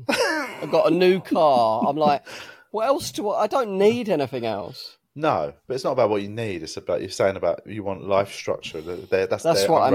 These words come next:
Speaker 2: unrelated
Speaker 1: yeah, I wanna
Speaker 2: things to that.
Speaker 1: Yeah.
Speaker 2: Yeah.
Speaker 1: I mean, I'm definitely feeling, like, giddy, like, the last couple of days. Don't know what the fuck that is.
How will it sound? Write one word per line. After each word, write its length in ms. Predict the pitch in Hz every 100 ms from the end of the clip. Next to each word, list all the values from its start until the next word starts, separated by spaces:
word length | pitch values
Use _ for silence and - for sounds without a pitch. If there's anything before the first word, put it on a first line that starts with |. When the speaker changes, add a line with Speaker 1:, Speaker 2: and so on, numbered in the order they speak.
| -
Speaker 2:
unrelated 220 | 131 135
Speaker 1:
yeah, 180 | 139 131
I 40 |
wanna 200 | 135 151 143
Speaker 2:
things 100 | -
to 80 | 92
that. 320 | 95 85 78 - _ _ _ _ _ -
Speaker 1:
Yeah. 640 | 135 127 120 117 104 107 - _ _ _ _ _ _ _ _ _ _ _ _ -
Speaker 2:
Yeah. 320 | 101 95 80 76 _ _ _ _ _ _ _ _ _ -
Speaker 1:
I 60 | 127
mean, 180 | 143
I'm 120 | 143 143
definitely 360 | 208 - 185
feeling, 400 | - 170 147 135
like, 220 | 131 101
giddy, 520 | - 143 143 120 110 95
like, 200 | 104 98
the 80 | 107
last 260 | 107 104
couple 240 | - 104 104
of 80 | 101
days. 260 | 104 104
Don't 120 | 143
know 60 | 135
what 140 | 127
the 60 | 104
fuck 300 | - 127 -
that 200 | 127 98
is. 320 | 90 92 -